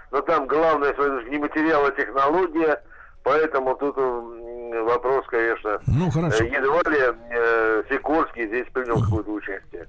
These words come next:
Speaker 2: Да.
Speaker 1: А
Speaker 2: Николай
Speaker 1: если вот
Speaker 2: Георгиевич.
Speaker 1: возврати-, да.
Speaker 2: Да, да, да, пожалуйста, пожалуйста, да.
Speaker 1: Если возвратиться, э, к Алексею Андреевичу, то надо сказать, что он уже с молодых лет тесно работал, э, в К Б своего отца и принимал участие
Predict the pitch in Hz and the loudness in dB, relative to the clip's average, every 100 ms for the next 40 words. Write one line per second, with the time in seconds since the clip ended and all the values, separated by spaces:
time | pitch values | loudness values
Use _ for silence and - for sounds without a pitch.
0 | - - 151 214 - - - 196 - 294 | -6 -2 0 -2 -4 0 0 2 2 2
1 | - 277 170 - 320 320 330 320 - - | 2 2 2 2 0 0 -4 -10 -10 -2
2 | - - 113 160 175 160 196 170 160 180 | 2 2 2 0 0 -2 -2 0 0 -2
3 | - 175 139 131 113 151 - - - - | -4 -2 -2 -2 -2 -4 -8 -14 -12 -12
4 | - 131 180 170 160 170 160 175 151 156 | -10 -2 0 2 2 2 2 0 0 0
5 | 139 - - - - - - - - - | 0 -4 -16 -16 -14 -12 -8 -8 -8 -10
6 | - 151 156 151 143 139 - 160 160 175 | -2 2 4 4 2 0 -2 0 2 2
7 | 165 165 165 220 190 151 127 147 156 151 | 2 2 2 2 2 0 -2 0 2 2
8 | - 170 135 151 160 160 160 - 147 160 | 2 0 2 0 2 2 2 0 0 2
9 | 165 156 196 175 180 147 110 - - 123 | 2 2 0 2 2 2 0 -4 -16 -10
10 | 127 123 175 165 139 139 147 151 156 131 | -6 -4 0 0 2 2 4 2 2 4
11 | 123 120 127 131 127 123 113 113 113 117 | 2 2 2 4 4 2 0 -12 -4 0
12 | 113 - 139 143 143 131 - 120 131 131 | 0 0 0 0 2 0 2 2 4 4
13 | 135 131 - 160 196 165 - - 123 127 | 4 2 0 0 4 2 0 -8 -4 0
14 | 139 143 147 139 131 151 131 127 123 | 0 2 2 2 2 0 0 0 -2